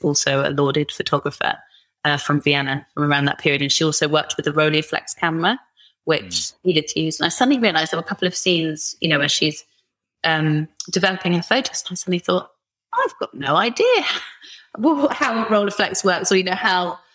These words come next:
Speaker 1: So I got in touch with a photographer friend of mine, and he said, "I've got no idea either, but, um, perhaps you could contact." Uh, there's a foundation, um, Insiders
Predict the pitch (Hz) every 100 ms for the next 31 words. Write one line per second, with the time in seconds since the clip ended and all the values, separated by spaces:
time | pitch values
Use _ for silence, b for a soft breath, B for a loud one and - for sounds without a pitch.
0 | b - - 185 208 190 202 - - 165
1 | 165 - 175 175 - 156 151 147 147 147
2 | 147 151 - 151 - 175 - - 147 147
3 | 151 151 160 160 147 B B B - 156
4 | 151 147 147 - 165 165 - 156 - -
5 | 156 143 - - - - - _ - 147
6 | 143 - - - - - - 151 151 156
7 | 151 151 143 - 147 143 - b b _
8 | 151 147 147 143 - _ _ 170 156 -
9 | 156 147 147